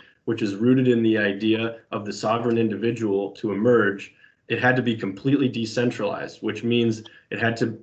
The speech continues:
uh, not run, um,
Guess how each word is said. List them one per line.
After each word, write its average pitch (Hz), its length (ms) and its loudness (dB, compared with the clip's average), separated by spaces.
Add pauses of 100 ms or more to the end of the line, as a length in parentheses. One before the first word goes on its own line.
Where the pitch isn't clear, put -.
(160)
uh, 104 360 -2 (120)
not 120 340 0
run, 113 460 2 (480)
um, 104 640 0